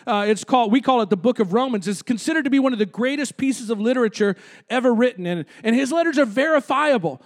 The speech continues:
Like, there are copies found all over the world, copies that have been dated back to ancient times. And when they cross-check them, they see that, yes, Paul really wrote these things. And it's indisputable that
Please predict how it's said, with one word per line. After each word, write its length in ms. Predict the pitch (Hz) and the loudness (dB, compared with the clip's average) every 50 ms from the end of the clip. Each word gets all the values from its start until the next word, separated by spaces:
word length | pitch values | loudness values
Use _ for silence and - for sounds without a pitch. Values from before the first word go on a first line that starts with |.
| _ - | _ -10
Like, 140 | 247 226 - | -8 -4 -2
there 120 | 320 311 | 0 0
are 60 | 285 | 0
copies 560 | - - - 294 302 285 294 - 269 233 185 - | 0 0 0 2 2 0 0 0 -2 -2 -2 -4
found 280 | - 294 277 247 214 - | -4 -4 -4 -4 -4 -6
all 340 | - 240 269 302 311 330 339 | -6 -2 2 2 4 4 4
over 140 | 320 269 285 | 2 2 2
the 80 | 254 247 | 0 0
world, 300 | 247 285 254 214 185 - | 2 2 2 0 -2 -4
copies 380 | - 269 269 269 - 294 226 | -4 -4 -2 -2 0 -2 -2
that 100 | 269 262 | 0 -2
have 60 | 254 | 0
been 200 | 220 254 240 202 | 0 -2 -2 -2
dated 380 | 170 247 262 277 294 277 220 196 | -4 -4 -2 -2 -2 -4 -2 0
back 220 | 262 262 262 - | 0 0 0 -2
to 220 | - 254 233 - 226 | -4 -8 -8 -4 -2
ancient 360 | 277 294 277 - 311 262 - | 0 0 0 0 -2 -6 -6
times. 560 | - - 277 277 285 254 202 147 - - - _ _ _ - - - - | -8 -8 -8 -6 -4 -4 -6 -6 -8 -14 -20 _ _ _ -20 -12 -4 0
And 100 | 208 233 | 2 4
when 80 | 247 | 4
they 100 | 240 233 | 4 2
cross-check 680 | 208 - - 294 302 302 311 - - - 277 226 196 | 0 0 0 0 2 2 0 -2 -2 -2 -2 -2 -2
them, 100 | - 208 | -2 -2
they 100 | 208 233 | 0 0
see 260 | 214 - - 320 302 294 | 0 -2 0 0 0 0
that, 120 | 208 214 | 0 -2
yes, 300 | 175 208 262 269 220 - - - - - _ - | -2 0 0 0 0 -4 -8 -20 -20 -10 _ 0
Paul 280 | - 262 269 285 302 | 2 4 4 4 4
really 260 | 277 277 285 277 269 | 4 4 4 4 2
wrote 280 | 240 226 262 285 302 - | 4 4 4 2 2 0
these 220 | - 254 233 - - | -2 -2 -2 -2 -2
things. 360 | 226 214 185 170 170 160 156 | -2 -2 0 -2 -4 -4 -4
And 180 | 170 165 147 - _ _ _ _ _ _ _ - | -4 -4 -4 -8 _ _ _ _ _ _ _ -2
it's 180 | - 196 - 277 | -2 0 2 2
indisputable 840 | 285 269 285 262 - - - - 247 302 330 302 240 226 226 208 | 0 2 0 0 -2 -2 -2 0 2 4 4 4 4 4 4 2
that 160 | 185 190 - | 2 0 -4